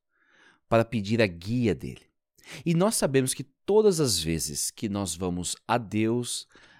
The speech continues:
a misericórdia e a graça estão nos aguardando. Assim, aproximemo-nos com toda a confiança do trono da graça,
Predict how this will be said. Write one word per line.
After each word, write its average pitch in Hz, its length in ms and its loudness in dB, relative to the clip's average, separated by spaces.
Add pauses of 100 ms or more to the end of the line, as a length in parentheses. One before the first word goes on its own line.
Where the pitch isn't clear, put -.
(200)
a 101 100 0
misericórdia 107 1200 0
e 104 60 2
a 95 60 2
graça 87 460 -2
estão 82 420 -4
nos 80 160 -6
aguardando. 78 680 -6 (760)
Assim, 131 420 0
aproximemo-nos 117 840 0
com 98 240 -4
toda 127 500 0
a 131 40 -4
confiança 123 640 -2
do 110 120 -4
trono 101 320 -4
da 110 100 4
graça, 101 400 -2